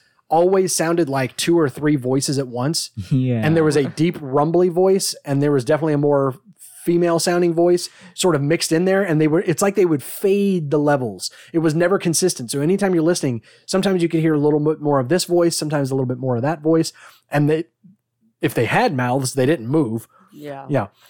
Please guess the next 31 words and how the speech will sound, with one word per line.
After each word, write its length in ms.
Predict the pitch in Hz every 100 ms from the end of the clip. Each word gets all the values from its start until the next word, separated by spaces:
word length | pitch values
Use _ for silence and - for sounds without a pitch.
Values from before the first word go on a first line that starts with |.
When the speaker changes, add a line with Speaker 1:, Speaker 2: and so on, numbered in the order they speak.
| - -
Speaker 1:
So, 480 | - 214 185 165 170 -
um, 520 | 156 156 147 139 147 - _ _ 196 147
the, 280 | 165 170 190
the, 440 | 151 156 156 175 - _ _
they 240 | 135 180 208
said, 580 | - 214 123 123 135 - _ _ _ _ _ _ _ _ _ -
"We 160 | 165
returned 920 | 175 160 - - 302 240 120 117 120 - _ _ _ _ -
to 120 | 170
find 480 | - 190 180 180 170
our 200 | 165 160
world 340 | 156 180 160
destroyed." 580 | 135 - 226 156 80 80 _ _ _ _ -
And 220 | 185 156
going 200 | 202 196
back 140 | 185
to 60 | 175
what 140 | 165 190
you 140 | 247
said, 200 | - 131
Corbin, 380 | 117 123 127 135 _ _
who 220 | 240 403
returned? 540 | 254 160 - 117 - - _
Speaker 2:
<laughs> 180 | _ _
Speaker 1:
Literally 480 | 123 220 254 285 285
Speaker 2:
Yeah. 60 | 233
Speaker 1:
just 300 | 190 240 170
you 220 | 170 269
two? 100 | -
Speaker 2:
Y'all 140 | 403
two? 260 | 415 262 208